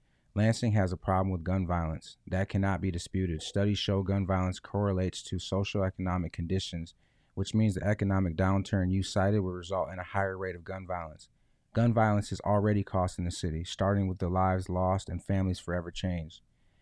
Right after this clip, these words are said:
Add to that the cost of law enforce-, law enforcement at the time of the incident, subsequent investigations and court costs, jail, prison costs, immediate treatment costs, long-term physical and mental care,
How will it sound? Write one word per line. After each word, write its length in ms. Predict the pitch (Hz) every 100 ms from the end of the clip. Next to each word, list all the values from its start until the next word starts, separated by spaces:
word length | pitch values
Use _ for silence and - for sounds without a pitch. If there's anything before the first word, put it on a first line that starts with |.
| _
Add 220 | 101 113 113
to 100 | 107
that 200 | 104 101
the 80 | 95
cost 340 | 107 98 98
of 80 | 90
law 200 | 92 101
enforce-, 400 | 104 - 95 -
law 200 | 104 110
enforcement 480 | 120 - 92 - 95
at 100 | 90
the 60 | -
time 360 | - 107 107
of 100 | 92
the 100 | 87
incident, 480 | 82 104 - 104 98 - - -
subsequent 560 | - - 117 - - 80
investigations 640 | 95 98 90 95 107 98 95
and 80 | 85
court 280 | - 104 -
costs, 340 | 98 95 90
jail, 300 | - 98 98
prison 320 | - 101 104
costs, 380 | 101 95 95 92
immediate 380 | 90 98 101 82
treatment 340 | - 98 90
costs, 380 | - 95 95 92
long-term 480 | 95 101 101 - 95
physical 360 | - 98 101 95
and 80 |
mental 280 | 92 95 90
care, 420 | - 104 104 104